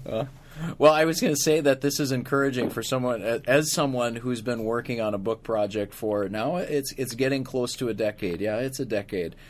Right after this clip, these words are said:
I, I was encouraged by this to see that, that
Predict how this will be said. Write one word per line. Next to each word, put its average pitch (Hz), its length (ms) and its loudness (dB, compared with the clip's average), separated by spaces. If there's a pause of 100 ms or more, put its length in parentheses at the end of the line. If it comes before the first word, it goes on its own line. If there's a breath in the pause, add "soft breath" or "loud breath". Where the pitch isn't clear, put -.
(140)
I, 104 220 2
I 104 440 0
was 110 240 -4
encouraged 113 480 -4
by 101 120 0
this 92 220 -4
to 98 120 -8
see 101 200 -4
that, 92 300 -2
that 90 240 -2